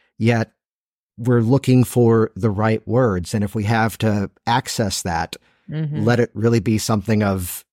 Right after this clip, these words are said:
Speaker 1: genuine care. You just hit on something that I'm curious to hear your opinion on, which is that oftentimes in, you know, advanced communication, they tend to say, "Avoid the question of why."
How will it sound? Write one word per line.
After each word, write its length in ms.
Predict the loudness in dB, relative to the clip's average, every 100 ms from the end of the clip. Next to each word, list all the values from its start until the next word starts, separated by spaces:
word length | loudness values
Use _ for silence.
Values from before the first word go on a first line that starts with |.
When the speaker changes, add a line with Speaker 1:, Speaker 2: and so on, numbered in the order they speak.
| -10
Speaker 1:
genuine 480 | 0 2 2 0 -2
care. 440 | -4 -2 -2 -6 _ _ _ _ _ 0
You 100 | 2
just 220 | 2 2
hit 100 | 2
on 120 | 2
something 400 | 2 -2 0 -2
that 100 | -2
I'm 80 | -4
curious 280 | 0 -2 0
to 60 | -4
hear 120 | -4
your 180 | -4 -6
opinion 360 | -6 -4 -4
on, 240 | -4 -6 -6
which 160 | -6
is 160 | -6 -6
that 300 | -4 -6 -8 _ _ _ _ -2
oftentimes 760 | 0 2 0 0 0 0 -2 0
in, 460 | -2 0 -2 -4 -8 _ _ _ _ _ _ -10
you 80 | -6
know, 80 | -4
advanced 300 | -2 -2 -2
communication, 600 | -4 -4 0 2 2 0
they 100 | -4
tend 220 | -2 -2
to 60 | -2
say, 420 | -2 0 0 -4 -8 _ -4
"Avoid 460 | -4 2 2 2 0
the 80 | -8
question 520 | -4 -4 -4 -4 -4
of 140 | -4
why." 460 | -4 -2 -2 -6